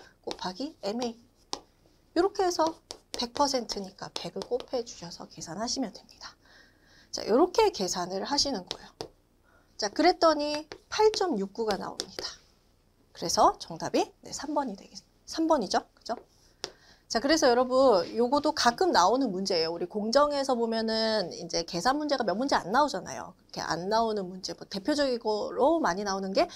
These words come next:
피토관에서 이제 유속 나오는 거, 그죠? 유속 계산하는 거랑 여기 나와 있는 수분량 계산하는 거, 뭐 요 정도예요. 그래서 요거 정도는 여러분이 꼭 기억을 해주시면 좋을 것 같아요. 육십이 번 문제 보겠습니다.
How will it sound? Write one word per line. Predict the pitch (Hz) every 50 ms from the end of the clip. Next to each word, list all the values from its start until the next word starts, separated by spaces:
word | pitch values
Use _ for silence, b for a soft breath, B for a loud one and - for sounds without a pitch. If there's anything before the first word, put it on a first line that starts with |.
| B B B B -
피토관에서 | - 320 - 330 285 254 226 214 202 202 - 202 180
이제 | 180 170 180 180
유속 | 190 214 233 233 269 240 - 202 - - _ _ _ _ _ _
나오는 | - 254 175 156 165 165 - - -
거, | - 151 - - -
그죠? | - 190 - 170
유속 | 175 196 - 208 -
계산하는 | 196 170 190 180 175 170 175 180 175
거랑 | - 190 240 269 254 B B B B B - -
여기 | 180 175 170 -
나와 | 170 170 165 165 170
있는 | 165 180 226 302 339 339 349
수분량 | - - 359 359 359 339 311 254
계산하는 | 233 196 - - 175 175 165 - - 131 -
거, | - - -
뭐 | 214 185 175
요 | 190
정도예요. | 196 294 330 349 302 254 196 175 165 160 170 202 190 175 175
그래서 | - 156 151 - 247 254 247 B B B B B _
요거 | 180 175 - 196
정도는 | 190 180 170 - - - 143
여러분이 | - - - - - 165 160 -
꼭 | - 285 359 B B B B _ -
기억을 | - - 165 156 160 - 220 311 381 - - -
해주시면 | 277 - 285 - 247 202 180
좋을 | 175 - 170 165
것 | - - -
같아요. | - - - 175 - - B B B B B B B B -
육십이 | 247 247 - 349 277 294 320
번 | 339 370 330
문제 | 302 269 247 226
보겠습니다. | 202 190 190 190 - - 180 180 165 156 180 254 320 349